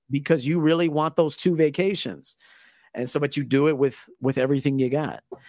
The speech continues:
And, but I want men to be in that situation. I also want you to dress as fly as fuck.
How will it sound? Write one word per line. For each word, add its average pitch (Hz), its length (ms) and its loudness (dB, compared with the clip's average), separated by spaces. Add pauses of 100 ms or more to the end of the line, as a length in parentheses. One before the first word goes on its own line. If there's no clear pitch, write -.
(320)
And, 120 120 2
but 135 120 6
I 139 80 4
want 139 300 0
men 131 160 0
to 127 60 2
be 127 120 0
in 123 80 -2
that 117 140 -2
situation. 127 500 0
I 127 120 2
also 165 300 4
want 139 220 -2
you 135 80 0
to 120 100 2
dress 127 300 2
as 120 280 -2
fly 139 480 2
as 143 180 0
fuck. - 340 -4